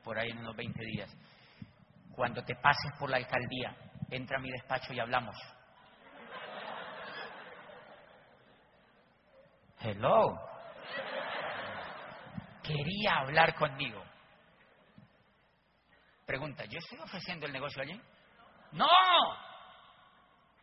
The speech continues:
No estoy ofreciendo el negocio. Hay una energía que él quiere leer.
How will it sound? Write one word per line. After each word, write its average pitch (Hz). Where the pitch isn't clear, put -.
No 349
estoy 302
ofreciendo 277
el 262
negocio. 277
Hay 269
una 277
energía 247
que 262
él 254
quiere 254
leer. 294